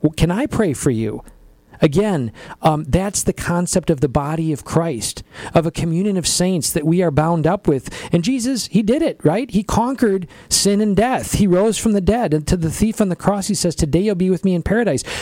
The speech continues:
Mary is in heaven forever with God. She is, uh, able to intercede for us at the throne of heaven. And so all of this is very biblical, it's very historical, it's very logical, and it's all about us being united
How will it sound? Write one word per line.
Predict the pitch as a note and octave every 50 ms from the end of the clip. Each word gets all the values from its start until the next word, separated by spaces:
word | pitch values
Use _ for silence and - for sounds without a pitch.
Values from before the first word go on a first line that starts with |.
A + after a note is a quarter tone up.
| - -
Mary | D3+ E3 F#3+ A3 A#3+ B3+ A#3+ A3+ G#3
is | G3 F3 G3+
in | G3+ F3+
heaven | C#3 - G3 A3+ A3 E3+ C#3+ C3+ C3 C#3+ C#3+ - _ _ _ _ _ _ _ _ _ _ -
forever | - - F3+ F#3 G3 G#3+ A#3 F#3+ E3
with | D#3 D#3+ E3 - -
God. | F#3+ G3 A3 A3 E3 A#2+ -
She | - - G3+ G#3+ A3
is, | G#3 E3 - - - - - - -
uh, | - D#3 E3 D4+
able | A#3 G3 G#3+ B3 B3
to | - - G3
intercede | F#3+ F#3+ F#3 - - - - A3+ A#3+ A#3 F#3 D#3+ D#3 D3+ - -
for | - - - F#3+ A3+ A#3+ A3
us | C#3+ A#2+ C#3+ C#3+ - - - - - - - - - -
at | F3+ -
the | G3+ E3
throne | - - E3+ E3 E3 F3 F3
of | D3 -
heaven. | - G3 A3 G3+ F#3 C3+ A#2+ A2 - - - - -
And | F3+ F3+ F3
so | - - G#3 F3+ F3
all | - F3 F#3+ A#3 C#4+
of | D#4 A3
this | F3+ E3+ E3+ D3 - -
is | - - F3+ F3 E3 D3 C3 F3 A3 F#3 D3+ F#3
very | - C#3 A#2+ F3 A#3+ C4+ C#4+
biblical, | F#3+ D#3 C#3+ C3 C#3 C3+ - D#3 D#3 D#3
it's | C#3 B2
very | B2+ F3 G#3 B3
historical, | G3+ F#3 F#3+ - - - C#3+ C3+ C#3 C#3 - E3+ D#3+
it's | B2+ -
very | E3 F#3+ F#3+
logical, | F3 E3 E3+ F#3 A3+ A3 - G#3+ - - A#2+ A#2+ C3+ D3 - - - - - - -
and | F3+ F3 F3 G3 A3+
it's | G3 E3+ - -
all | F#3 F#3 A3 B3
about | F#3+ D#3 D#3 D3+ D#3 E3+ - - -
us | D#3 F3 E3 - - - - B2+
being | C#3 E3+ F3+ E3+
united | F3 F#3 E3 D3 B2+ C3+ C#3 D3+ D#3+ D#3 D#3